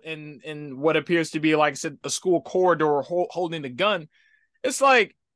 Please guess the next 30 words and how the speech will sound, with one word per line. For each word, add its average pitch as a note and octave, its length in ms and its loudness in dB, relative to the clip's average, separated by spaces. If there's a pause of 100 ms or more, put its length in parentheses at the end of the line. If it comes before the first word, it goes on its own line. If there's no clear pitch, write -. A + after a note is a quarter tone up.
(160)
to B3+ 120 -8
me, C4+ 180 -2
that's A3+ 180 2
the A#3 80 -8
most G#3+ 240 -2
pussy F#3 340 -6
shit D#3 300 -8 (100)
in D3 120 -12
the C#3 80 -6
world. C3 460 0
And, C#3 360 -10
you D#3+ 80 -2
know, D3+ 80 2
part G#3 280 4
of G3+ 60 -2
me F#3+ 100 0
wants F3+ 240 2
to D#3+ 40 -10
say E3 160 0
good C#3+ 300 -2
riddance, E3+ 320 2
but - 120 -16
the C3+ 80 -12
thing D#3+ 260 -2
is, D3 220 -2 (460)
in E3+ 380 0
Audrey E3+ 320 0
dying, D#3+ 500 2
it D3+ 80 0
also, D3 480 -4